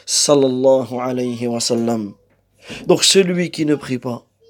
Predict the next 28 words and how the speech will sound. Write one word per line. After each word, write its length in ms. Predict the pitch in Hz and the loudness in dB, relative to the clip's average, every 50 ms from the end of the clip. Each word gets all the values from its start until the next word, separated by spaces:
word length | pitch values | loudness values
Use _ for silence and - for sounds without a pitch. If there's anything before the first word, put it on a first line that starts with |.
| - _ _ _ _ _ _ _ _ _ | -20 _ _ _ _ _ _ _ _ _
qu'il 220 | - 208 208 190 | 2 4 6 6
n'attende 420 | 180 175 170 - 170 160 156 143 - | 6 4 4 4 0 -2 -2 -2 0
pas 160 | 165 165 156 | 0 2 4
le 120 | 151 147 | 4 2
mois 180 | 143 143 147 143 | 2 2 0 2
de 80 | 135 | 2
Ramadan, 640 | 139 135 135 135 135 135 123 139 139 143 139 127 123 - - _ _ _ _ _ _ _ _ _ _ _ _ _ _ _ _ _ | 0 0 0 0 -2 0 2 4 4 4 4 2 -2 -8 -14 _ _ _ _ _ _ _ _ _ _ _ _ _ _ _ _ _
qu'il 300 | - - 165 165 156 151 | -4 2 4 6 6 6
commence 540 | 156 - - 147 143 143 147 139 139 127 120 | 4 2 2 2 2 4 2 0 0 -2 -4
dès 200 | 117 131 147 151 | -2 0 0 2
maintenant, 540 | 143 143 139 135 - - 135 135 127 - - _ _ _ _ _ _ _ _ _ - | 2 0 -2 -4 -4 -8 -8 -8 -8 -8 -12 _ _ _ _ _ _ _ _ _ 0
car 240 | - 135 135 131 | 4 4 6 6
il 180 | 139 139 139 139 | 6 4 2 2
ne 140 | 135 135 131 | 0 0 0
sait 220 | - - - 131 | 0 -2 -2 -2
pas, 340 | 131 - 143 127 - - _ _ _ _ _ _ _ _ _ _ _ - | 0 2 0 0 0 -4 _ _ _ _ _ _ _ _ _ _ _ -2
il 280 | 160 165 165 165 165 | -2 0 0 -2 -2
ne 140 | 165 170 165 | -2 -2 -2
sait 240 | 156 - - 160 151 | -2 -2 -2 -2 0
pas 360 | - 180 190 190 - - - _ _ _ _ _ _ - | 4 4 4 4 4 0 -4 _ _ _ _ _ _ -8
si 480 | - - - - 151 165 156 127 - _ _ _ _ _ - | -4 -2 -2 0 0 -2 -4 -6 -10 _ _ _ _ _ -2
Allah 360 | 139 139 139 139 143 131 120 | 0 2 4 6 4 4 4
tabaraka 560 | - 139 131 135 143 139 131 131 - - 139 | 0 -2 0 2 2 2 2 0 -4 -4 -4
wa 140 | 131 131 123 | -2 -4 -4
ta'ala 380 | - - 131 123 135 131 131 127 | -4 -4 -2 -2 -2 -2 -2 -4
le 80 | 127 | -4
fera 320 | 117 - 135 127 120 123 120 | -6 -6 -6 -4 -4 -4 -6
vivre, 400 | 127 151 160 127 113 107 - | -4 -4 -4 -4 -6 -8 -12